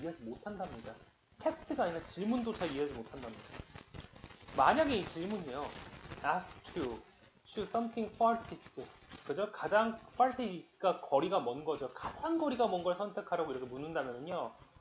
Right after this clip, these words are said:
학생들은 모른답니다. farthest의 뜻이 무엇인지를 모른답니다.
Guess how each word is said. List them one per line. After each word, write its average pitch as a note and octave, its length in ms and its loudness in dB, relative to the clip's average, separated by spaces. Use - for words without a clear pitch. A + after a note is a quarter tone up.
학생들은 A3+ 540 -2
모른답니다. B2+ 680 -4
farthest의 F#3 540 0
뜻이 C#3+ 200 -10
무엇인지를 B2+ 580 -6
모른답니다. A#2+ 460 -14